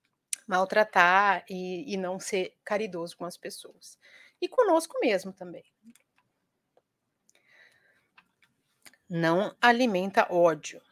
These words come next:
nem rancor, nem desejo de vingança.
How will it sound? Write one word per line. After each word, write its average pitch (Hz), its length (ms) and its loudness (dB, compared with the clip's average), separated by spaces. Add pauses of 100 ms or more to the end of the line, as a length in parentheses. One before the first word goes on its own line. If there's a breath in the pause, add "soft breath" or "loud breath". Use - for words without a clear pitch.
nem 170 440 -4
rancor, 220 840 -2 (480)
nem 247 480 4
desejo 277 480 0
de 254 120 -4
vingança. 262 640 -2